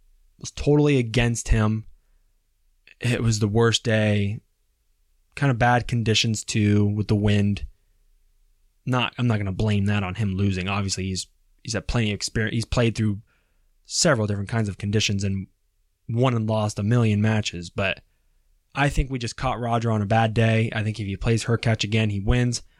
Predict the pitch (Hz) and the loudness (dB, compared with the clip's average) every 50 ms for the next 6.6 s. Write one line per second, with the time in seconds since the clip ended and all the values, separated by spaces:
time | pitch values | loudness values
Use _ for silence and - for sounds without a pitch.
0 | _ - 113 113 113 101 - 107 104 107 104 92 - 127 135 135 127 - _ - | _ -4 -2 -2 -2 -2 -2 -4 -2 -2 -2 0 2 2 2 0 -2 -6 _ -8
1 | 117 101 - 120 117 117 113 110 110 107 104 101 - 135 127 127 127 127 123 123 | -6 -4 0 0 2 2 2 2 2 2 2 2 2 2 4 4 4 2 0 -2
2 | - _ - - 120 110 107 104 104 104 104 104 101 98 - _ _ _ _ _ | -4 _ -6 -2 0 0 0 2 0 0 0 0 -2 -4 -8 _ _ _ _ _
3 | _ _ _ _ - - - 113 104 101 - - 135 131 131 135 135 131 - _ | _ _ _ _ -4 0 2 2 2 2 2 2 4 4 4 4 2 2 -2 _
4 | _ _ _ _ _ _ _ _ _ _ _ - 139 139 139 - 147 151 156 147 | _ _ _ _ _ _ _ _ _ _ _ -4 -2 0 2 2 2 0 0 -2
5 | 135 147 135 - - - 156 143 123 131 127 123 120 117 110 110 113 113 113 113 | 0 0 2 2 2 2 2 2 2 2 2 2 2 2 2 2 2 4 4 4
6 | 107 104 110 110 110 110 101 107 107 104 107 107 | 4 4 4 4 4 4 4 4 4 4 2 0